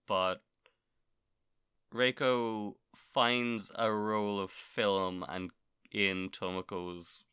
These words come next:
room, I think, and gets it developed. And she finds these photos of Tomoko and these three other teenagers.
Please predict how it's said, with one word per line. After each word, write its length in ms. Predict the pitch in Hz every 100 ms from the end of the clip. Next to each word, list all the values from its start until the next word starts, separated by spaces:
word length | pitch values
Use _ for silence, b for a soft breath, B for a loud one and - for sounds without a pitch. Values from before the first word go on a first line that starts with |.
| _
room, 420 | 95 90 92 90
I 100 | 82
think, 320 | 120 107 95 98
and 160 | 92
gets 240 | 101 101 -
it 120 | 92
developed. 720 | 95 92 92 90 - - - _ b b b b b _ _
And 520 | 107 98 87 90 87 85 _ _
she 840 | - - 107 98 95 92 92 90 - _ _ _ _ - -
finds 800 | 110 101 98 101 95 92 - - _ _ _ _ _ -
these 280 | 110 98 92
photos 1080 | - - 107 104 101 95 95 92 - - - _ _ _ _ _
of 640 | 104 95 98 98 92 90 90 -
Tomoko 640 | - 104 98 - 95 92
and 160 | 90 92
these 140 | 90
three 320 | - - 104 95
other 260 | 95 95
teenagers. 960 | 90 98 90 90 82 90 90 - -